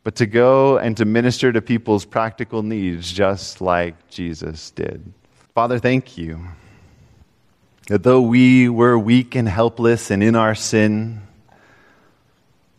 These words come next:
that you willingly gave your Son, that, Jesus, you came down here to show us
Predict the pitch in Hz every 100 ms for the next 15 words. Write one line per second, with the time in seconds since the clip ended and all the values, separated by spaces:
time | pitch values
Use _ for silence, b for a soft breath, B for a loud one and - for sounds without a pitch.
0 | _ _ _ _ _ - - 104 107 120
1 | 120 117 110 110 107 107 104 _ _ _
2 | - 85 110 113 107 104 98 - 92 87
3 | 80 87 90 98 - _ b b b b
4 | b b _ 104 117 117 113 113 107 -
5 | 127 123 131 127 113 110 113 113 107 -
6 | 101 101 101 104 101 98 92 B B B
7 | B B _ _ _ _ _ _ - 120
8 | - - 147 156 151 147 135 - -